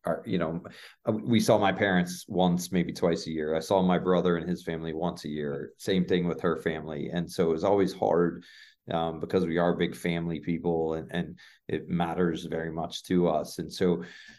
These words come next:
it cr-, it, the, the silly thing is there was a goalkeeper that came out of Seattle, uh, and she,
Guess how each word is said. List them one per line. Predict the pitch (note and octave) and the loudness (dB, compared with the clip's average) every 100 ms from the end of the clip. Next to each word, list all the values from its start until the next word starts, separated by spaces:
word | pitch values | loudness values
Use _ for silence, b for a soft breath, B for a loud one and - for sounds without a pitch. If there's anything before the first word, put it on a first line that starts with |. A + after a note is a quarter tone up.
| B _ _ _ _ - | B _ _ _ _ -6
it | A#2+ | -2
cr-, | - - | 2 4
it, | C#3+ C3+ | 2 4
the, | G#2+ G#2 - | 6 4 4
the | G#2 | 2
silly | - C3+ C3 | 6 6 6
thing | B2+ | 4
is | A2 G2+ | 4 4
there | G#2+ | 4
was | G2+ | 4
a | F#2+ | 2
goalkeeper | F2 G#2+ A#2 A#2 - G2+ F#2+ | -2 4 6 4 0 -4 -2
that | F#2 - | -4 -2
came | A2 G#2+ | 0 2
out | A2 | 2
of | F#2 | 0
Seattle, | - - G2+ F2+ D#2+ - - - _ _ _ | -2 -2 2 4 2 0 -6 -8 _ _ _
uh, | - F2+ E2+ E2 D2+ - | -2 0 0 -2 -6 -4
and | G2+ F2+ F2+ F2 - - | 0 4 4 2 -2 -10
she, | - - G2 F#2+ F#2 F2+ - | -10 -4 0 4 4 2 -2